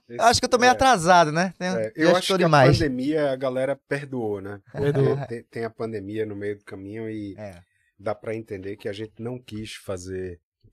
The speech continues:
Speaker 1: é, não acreditava, né? Iria todo mundo vacinado e tal. Imagina você fazer um festival durante tanto tempo, né? Vai ser trinta anos no ano que vem. E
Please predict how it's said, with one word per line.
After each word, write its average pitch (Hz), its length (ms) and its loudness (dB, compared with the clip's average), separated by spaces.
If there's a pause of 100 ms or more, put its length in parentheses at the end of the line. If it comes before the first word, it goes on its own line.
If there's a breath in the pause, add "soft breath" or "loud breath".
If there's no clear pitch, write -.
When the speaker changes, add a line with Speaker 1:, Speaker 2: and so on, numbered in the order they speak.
(480)
Speaker 1:
é, 87 400 -10
não 107 160 -10
acreditava, 131 680 -8
né? 101 180 -12 (340)
Iria 104 240 -12
todo 110 240 -10
mundo 107 240 -12
vacinado 98 680 -10
e 95 40 -12
tal. 98 280 -12
Imagina 104 420 -12
você 110 160 -8
fazer 104 260 -8
um 104 80 -12
festival 110 640 -8 (580)
durante 110 360 -6 (120)
tanto 127 280 -12
tempo, 120 400 -10
né? 107 100 -8
Vai 107 160 -10
ser - 320 -10 (100)
trinta 113 340 -12
anos 104 340 -10
no 101 140 -10
ano 101 140 -12
que 98 140 -14
vem. 98 340 -12 (800)
E 98 800 -6